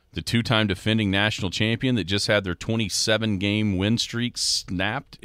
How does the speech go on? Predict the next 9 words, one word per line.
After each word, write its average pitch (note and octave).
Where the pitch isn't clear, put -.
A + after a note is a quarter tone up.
by F2+
Alabama G2+
in G#2
the G2+
S A2
E B2+
C A#2+
title A2
game? E3+